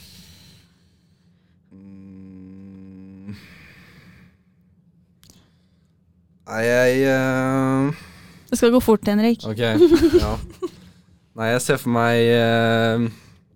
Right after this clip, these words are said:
Speaker 1: hvis man skal si i hele verden, blant, eh, store artister og, ja,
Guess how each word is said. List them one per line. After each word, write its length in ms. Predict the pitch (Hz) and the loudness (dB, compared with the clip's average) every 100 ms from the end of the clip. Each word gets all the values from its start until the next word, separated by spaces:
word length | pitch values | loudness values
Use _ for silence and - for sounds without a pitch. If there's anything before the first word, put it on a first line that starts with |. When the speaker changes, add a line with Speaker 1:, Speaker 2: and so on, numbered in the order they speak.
| _ - - _ | _ -20 -20 _
Speaker 1:
hvis 180 | 117 | -6
man 140 | 139 135 | -2 -2
skal 180 | 131 139 | 0 -2
si 300 | - 131 135 - | 2 2 0 -2
i 60 | 117 | -14
hele 320 | 110 139 117 | -2 0 0
verden, 400 | 107 101 101 143 165 - _ _ _ _ _ _ _ - | -2 -4 -2 -4 -6 -16 _ _ _ _ _ _ _ -12
blant, 380 | 110 110 110 117 | -4 -4 -4 -2
eh, 840 | 113 110 107 107 110 107 107 104 | 0 0 0 0 0 0 0 -2
store 420 | 107 - 127 107 101 | -6 -6 -4 -2 -4
artister 480 | 101 92 - 101 98 | -6 -12 -12 -10 -8
og, 600 | 92 95 95 92 90 - | -8 -8 -8 -8 -10 -10
ja, 180 | 101 | -12